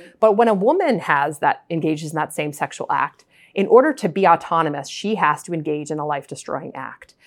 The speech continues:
And so it is like imitating the worst sort of man, the man who is literally abandoning, um, his child,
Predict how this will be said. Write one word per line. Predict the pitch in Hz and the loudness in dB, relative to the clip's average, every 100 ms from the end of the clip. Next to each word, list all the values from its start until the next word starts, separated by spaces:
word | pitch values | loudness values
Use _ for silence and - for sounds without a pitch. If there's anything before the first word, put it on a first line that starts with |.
| - _ | -20 _
And | 190 | -2
so | 185 214 | 4 4
it | 208 | 4
is | 208 208 | 4 4
like | 180 175 - - | 4 4 -2 0
imitating | 285 320 - 175 151 151 156 - | 2 2 0 -4 -2 -2 -4 -2
the | 170 170 | 2 4
worst | 170 196 247 247 - - - | 6 8 8 6 -4 -18 -20
sort | - - 185 196 | -18 0 2 4
of | 185 151 | 2 -2
man, | 151 151 135 127 170 _ _ - | -6 -6 -8 -10 -14 _ _ -2
the | |
man | 175 175 190 | 2 4 2
who | 180 185 - | 0 -2 0
is | 156 156 147 - | 0 0 -2 -6
literally | 180 180 180 | 0 2 2
abandoning, | 165 151 147 156 156 147 143 143 139 | 2 0 -4 -4 -4 -6 -10 -12 -10
um, | 160 143 143 143 - _ | -6 -6 -6 -12 -16 _
his | 151 151 | -6 -4
child, | - 254 208 143 139 143 | 2 4 4 4 2 -4